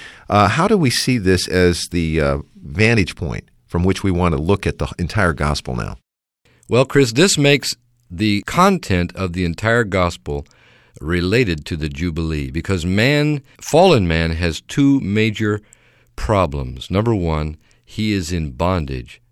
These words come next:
Speaker 2: to Satan and to sin. He has sold himself as a slave.
Speaker 1: Right.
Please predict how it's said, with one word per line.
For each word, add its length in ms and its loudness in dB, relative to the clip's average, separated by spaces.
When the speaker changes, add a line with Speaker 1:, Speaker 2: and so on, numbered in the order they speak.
Speaker 2:
to 120 -6
Satan 640 -4
and 320 -4
to 100 -10
sin. 480 -6
He 160 -4
has 160 -2
sold 540 2
himself 640 -2
as 200 -6
a 60 -8
slave. 800 -8
Speaker 1:
Right. 280 -6